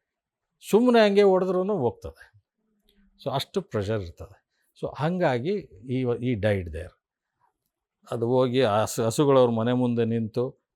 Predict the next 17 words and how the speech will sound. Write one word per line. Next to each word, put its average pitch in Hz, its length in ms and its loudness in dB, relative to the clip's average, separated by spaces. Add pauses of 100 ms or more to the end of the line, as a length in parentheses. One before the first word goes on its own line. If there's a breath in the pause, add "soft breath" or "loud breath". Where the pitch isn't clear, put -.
ಇವ್ರು 120 160 0
ಬಂದಿಲ್ವಲ್ಲ 120 540 2
ಸಾಯಂಕಾಲದವ್ರಿಗೆ 117 760 -4
ಅಂತ 117 80 0
ಹುಡುಕೊಂಡು 131 460 -2
ಬಂದಾಗ 113 320 -2
ಇದು 165 160 -8
ಸಿಕ್ಕಿರೋದು. - 560 -18 (1800)
That 127 160 -2
is 107 120 -2
one 90 120 -4
reason. 92 220 -10
But 196 120 2 (520)
ಮ-, 123 340 -6
ಮನುಷ್ಯನ 170 340 2
ಹೊಡೆದು 143 220 2
ಸಾಯಿಸ್ತಲ್ಲ 113 500 -2